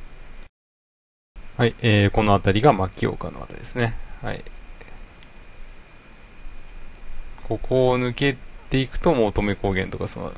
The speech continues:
エリアになるんですが、まあ、西沢渓谷とかその辺りのエリアで、まあ、北側の坂はもう標高二千五百メートルとか、その、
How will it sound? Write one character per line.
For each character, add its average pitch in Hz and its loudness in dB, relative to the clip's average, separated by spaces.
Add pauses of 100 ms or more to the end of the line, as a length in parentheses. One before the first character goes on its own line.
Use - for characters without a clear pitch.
エ 117 -6
リ 101 -8
ア 76 -6
に 71 -6
な 71 -6
る 64 -10
ん 71 -10
で - -4
す - 0
が、 107 0 (500)
ま 110 -2
あ、 - -2
西 98 -2
沢 98 6
渓 98 0
谷 92 -4
と - -6
か - -4
そ - -8
の - -4
辺 - -6
り - -10
の - -12 (1200)
エ 107 -4
リ 90 -4
ア 87 0
で、 120 10
ま 107 4
あ、 98 0
北 - 8
側 135 8
の 135 6
坂 127 8
は 104 10
も 92 6
う - 0
標 101 8
高 104 8
二 98 8
千 113 10
五 92 8
百 90 6
メ 98 6
ー 90 0
ト - -4
ル 92 -4
と 90 -2
か、 87 -2
そ - -2
の、 98 2